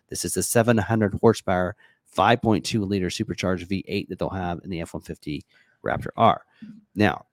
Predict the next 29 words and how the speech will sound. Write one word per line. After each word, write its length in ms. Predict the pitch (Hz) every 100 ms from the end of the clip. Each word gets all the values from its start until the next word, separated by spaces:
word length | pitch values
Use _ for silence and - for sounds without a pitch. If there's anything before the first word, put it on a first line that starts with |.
| -
the 480 | 92 104 95 90 - - 98
Bronco 340 | 123 165 202 120
Raptor, 560 | 104 87 - 107 135 - - -
twenty 260 | - 139 143
twenty-four 560 | - 139 123 - 190
Bronco 360 | 208 107 87 101
Raptor 380 | 95 92 - 95
as 220 | - 95 78
well, 480 | 117 131 82 123 - _ _ _ -
um, 360 | 95 98 92 92
that 140 | 104
uses 400 | 104 117 107 101
the 60 | 104
modified 580 | 101 101 95 92 98
Fox 420 | - - 107 101 -
Live 460 | 92 98 127 131
valve 320 | 90 95 82 82
shocks 540 | - 80 82 - - _ _ _
with 140 | 95 98
the 60 |
custom 460 | - 117 107 110 -
interval 380 | 101 98 98 87
valves 400 | 90 92 85 92
designed 500 | 92 87 90 87 -
for 140 | 92
the 80 | 85
Baja 300 | 80 76 85
one 220 | 82 76
thousand 460 | 104 120 117 117